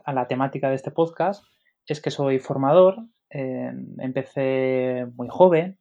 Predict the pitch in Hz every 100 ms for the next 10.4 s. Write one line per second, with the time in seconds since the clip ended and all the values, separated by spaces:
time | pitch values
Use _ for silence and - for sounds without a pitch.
0 | - 127 131 - - 123 120 117 117 123
1 | 156 143 123 120 135 131 160 151 151 233
2 | - - - _ _ _ _ - 131 127
3 | 123 135 127 127 127 - 131 123 123 123
4 | 123 120 - 170 156 175 - _ 147 131
5 | 135 - 127 123 123 - 131 120 131 123
6 | 123 180 190 160 156 - _ _ _ _
7 | _ _ - 139 127 123 127 - 139 147
8 | 156 139 135 135 131 131 127 127 135 127
9 | 123 - - - - 127 135 - 64 -
10 | - - 135